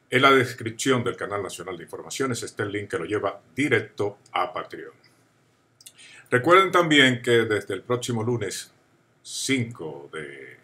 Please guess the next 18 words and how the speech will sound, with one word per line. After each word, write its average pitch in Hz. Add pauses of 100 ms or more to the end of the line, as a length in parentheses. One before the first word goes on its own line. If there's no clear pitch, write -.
(920)
julio, 120 (500)
es -
decir, 90
el 80
próximo 123
lunes, 107 (360)
vamos 123
a 107
estar 123
en 113
el 98
aire 117
con 110
tres 127
emisiones. -
Una 156
a 98
las 87